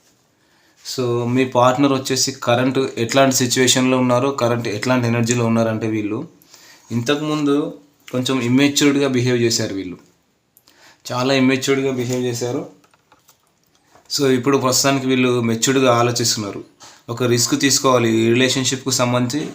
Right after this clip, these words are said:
రి-, సంబంధించి రిస్క్ తీసుకోవాలి. So, న్యూ బిగినింగ్ చేయాలని చెప్పేసి ఆలోచిస్తున్నారు. వీళ్ళకి ఆలోచన స్టార్ట్ అయింది, ఇంకా ఈ రిలేషన్‌షిప్‌లో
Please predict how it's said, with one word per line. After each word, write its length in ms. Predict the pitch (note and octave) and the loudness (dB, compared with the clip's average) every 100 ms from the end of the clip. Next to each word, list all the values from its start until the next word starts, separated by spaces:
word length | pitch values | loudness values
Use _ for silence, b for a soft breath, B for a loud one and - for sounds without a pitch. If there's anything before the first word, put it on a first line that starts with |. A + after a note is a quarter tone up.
| - | -2
రి-, 340 | A#2 A2+ A#2 | -2 0 -2
సంబంధించి 560 | A2 A#2+ A#2+ B2 B2 B2 | -2 -2 -2 -2 0 0
రిస్క్ 300 | A2+ A2+ - | 2 0 0
తీసుకోవాలి. 560 | B2 A#2+ - B2 A#2+ C3+ E3 B B | -2 -2 0 0 0 -2 -8 B B
So, 220 | - B2+ | -4 0
న్యూ 240 | A#2 A#2 C3 | 2 2 2
బిగినింగ్ 400 | C3+ C3 C3+ C3 | 2 2 2 2
చేయాలని 400 | B2 B2 B2 A#2+ | 2 2 2 0
చెప్పేసి 260 | A#2 A#2 A2+ | -2 -2 -2
ఆలోచిస్తున్నారు. 600 | A2 A#2 B2+ A#2+ A2 G2 G#2+ | 0 0 0 -2 -2 -6 -6
వీళ్ళకి 280 | A#2+ B2+ B2 | -4 -4 -2
ఆలోచన 400 | A2 B2 C#3 C#3+ | 2 2 2 0
స్టార్ట్ 340 | C3 - A#2 A#2+ | -2 0 0 0
అయింది, 240 | A#2 F#2+ - _ _ b b b b b b | -2 -4 -12 _ _ b b b b b b
ఇంకా 200 | A#2+ A#2+ | -6 -2
ఈ 120 | B2 A#2 | 2 2
రిలేషన్‌షిప్‌లో 720 | A#2+ C3 C3 B2+ C3 B2 C3+ | 2 0 0 -2 -4 -2 -2